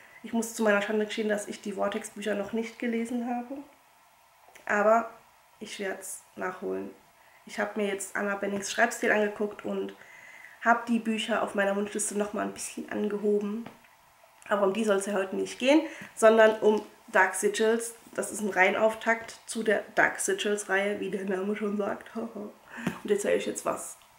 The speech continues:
in Band eins passiert. <laughs> So, gutes Deutsch. Früher existierte Magie nur in unseren Träumen.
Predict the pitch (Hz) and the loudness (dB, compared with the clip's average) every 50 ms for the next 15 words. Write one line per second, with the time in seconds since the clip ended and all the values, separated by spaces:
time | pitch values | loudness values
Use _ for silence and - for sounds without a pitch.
0 | _ _ _ _ _ _ _ _ - 208 208 208 190 - - - - - - - | _ _ _ _ _ _ _ _ -10 -6 -4 -2 -2 -2 -2 -2 -4 -4 -6 -10
1 | - - _ _ _ _ - - _ _ _ _ _ _ - - 208 - - - | -10 -14 _ _ _ _ -20 -20 _ _ _ _ _ _ -14 -12 -10 -10 -10 -12
2 | - - - - - - - - - - - - - - 214 - - - - - | -14 -18 -20 -20 -20 -18 -18 -20 -20 -10 -8 -4 0 0 0 0 -2 -6 -10 -10
3 | 196 185 - - - - - - - - - - - 254 269 262 247 240 220 - | -10 -8 -8 -4 -2 -2 -2 -2 -2 -8 -12 -10 -6 -4 -2 -2 -2 -4 -6 -8
4 | - - - - - - - - - - - - - - - 254 262 254 233 233 | -12 -16 -18 -18 -18 -18 -20 -20 -20 -20 -20 -20 -12 -6 4 6 6 8 6 4
5 | - 233 - - 254 220 214 220 214 202 196 202 208 214 214 214 208 208 202 - | 0 -4 0 2 4 4 6 6 4 2 2 0 -2 -2 0 2 2 2 2 2
6 | - 208 202 202 - - 190 190 190 - - - - 180 175 180 180 180 185 185 | 0 -2 -2 -4 -4 -2 -2 -2 -2 -6 -10 -6 -2 -2 -2 0 -2 -2 -4 -6